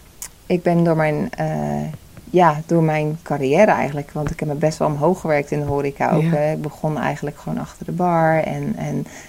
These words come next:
Speaker 1: restaurants en bediening. En ik krijg eigenlijk steeds een betere rol in, in dat, eh, ja, in dat circuit, zou ik
Speaker 2: Ja.
Speaker 1: maar zeggen. Eh, dus ik heb heel veel horeca-ervaring opgedaan. Nou, en ik heb toen op een gegeven moment, eh, mijn man leren kennen.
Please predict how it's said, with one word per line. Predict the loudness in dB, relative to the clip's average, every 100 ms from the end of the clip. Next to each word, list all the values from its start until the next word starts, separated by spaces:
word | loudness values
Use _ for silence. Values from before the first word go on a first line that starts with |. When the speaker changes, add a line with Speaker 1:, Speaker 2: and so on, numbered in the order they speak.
| -12
Speaker 1:
restaurants | -8 -6 0 4 4 4
en | 0
bediening. | 0 4 4 4 2 0 -6 -10
En | -2 0
ik |
krijg | 2 4
eigenlijk | 2 2
steeds | 2 2
een | 2 2
betere | 2 2 -2
rol | -2 2 2 2
in, | -2 -4
in | -4
dat, | -4 -6 -6
eh, | -6 -6 -6 -10 -14 -20 -16
ja, | -12 -10 -8
in | -6
dat | -8
circuit, | -8 -10 -6 -8 0
zou | 8
ik | 8
Speaker 2:
Ja. | 8
Speaker 1:
maar | 4
zeggen. | -4 -8 -8 -8 -10 -12 -12 -8
Eh, | -2 2
dus | 4 4
ik | 4
heb | 4
heel | 6 4
veel | 4
horeca-ervaring | 4 4 2 0 0 0 0 0
opgedaan. | -2 -4 -6 -6 -4 -2 -2
Nou, | 0
en | -2
ik | -4
heb | -4
toen | -4
op |
een | -4
gegeven | 0 2
moment, | 2 2
eh, | -2
mijn | 0 0
man | 2 2
leren | 0 -2
kennen. | 2 2 2